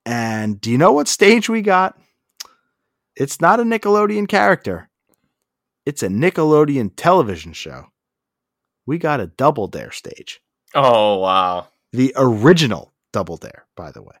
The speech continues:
Speaker 1: Back in the day with Mark Summers. So
Speaker 2: they tugging at our nostalgia
Speaker 1: they, they're
Speaker 2: string.
Speaker 1: definitely trying. When that game goes on sale for twenty dollars, you best believe I'm gonna pick that one up. I, I'm excited finally.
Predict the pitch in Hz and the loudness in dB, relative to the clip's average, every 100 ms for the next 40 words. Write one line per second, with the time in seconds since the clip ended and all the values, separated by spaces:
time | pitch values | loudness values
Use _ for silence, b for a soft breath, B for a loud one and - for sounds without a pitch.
0 | _ _ _ _ _ - 101 107 92 82 | _ _ _ _ _ -10 -8 -8 -10 -8
1 | 107 107 85 98 71 - - 117 90 - | -6 -6 -6 -12 -12 -12 -8 -8 -8 -16
2 | - _ _ _ _ _ - - 101 87 | -20 _ _ _ _ _ -16 -10 -8 -8
3 | 80 - - 92 - 107 107 110 110 117 | -12 -16 -16 -16 -4 -2 0 2 2 2
4 | 120 117 110 117 120 123 101 117 120 139 | -2 -2 -4 0 0 0 -2 -2 2 2
5 | 123 - 143 127 127 143 135 123 127 120 | 2 2 2 2 2 2 2 2 2 2
6 | 107 90 104 117 131 151 165 160 147 143 | 2 -2 -2 2 2 2 0 0 2 2
7 | 143 143 - 139 135 135 - 135 131 127 | 2 -2 0 0 0 -2 -4 -4 0 2
8 | 135 143 117 117 117 117 - 104 107 120 | 2 -2 -6 -6 -4 -4 -6 -8 -4 -2
9 | 120 101 73 - _ _ _ - 104 90 | -2 -2 -8 -16 _ _ _ -14 -10 -10
10 | - - - 76 - 55 - - 98 98 | -12 -18 -16 -16 -16 -20 -20 -14 -12 -12
11 | - 104 107 92 - 90 82 80 85 78 | -10 -8 -8 -8 -10 -10 -12 -14 -14 -14
12 | 71 78 | -18 -20